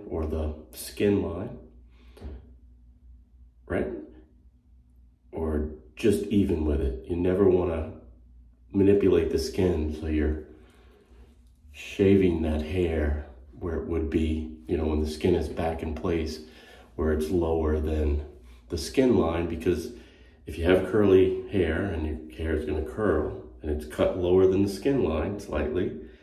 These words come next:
it could curl back in under the skin, and we know that's painful and unsightly.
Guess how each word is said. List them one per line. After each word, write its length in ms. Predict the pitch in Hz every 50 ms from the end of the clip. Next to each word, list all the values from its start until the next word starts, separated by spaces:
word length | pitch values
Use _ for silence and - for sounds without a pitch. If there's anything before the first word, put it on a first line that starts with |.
| - - _ _ _ _
it 180 | - - 82 -
could 300 | - - 98 - - -
curl 420 | - - 80 73 78 76 78 80
back 380 | 78 82 78 76 73 - - -
in 400 | 80 78 78 - - - - - - - - - - - - _
under 320 | 120 123 123 120 120 120
the 120 | 110 101 101
skin, 440 | - - - - 90 85 85 85 85
and 140 | 82 82
we 100 | 87 90
know 220 | 85 87 85 80 80
that's 260 | 80 80 80 78 -
painful 840 | - - - 123 117 113 110 110 113 - 98 92 92 92 - - - - - - - - - - - - - - - _ _ _ _ _ _ -
and 560 | - 82 78 78 78 76 76 76 76 73 - - - -
unsightly. 840 | 90 92 92 87 - - - 78 80 76 - 80 82 76 73 73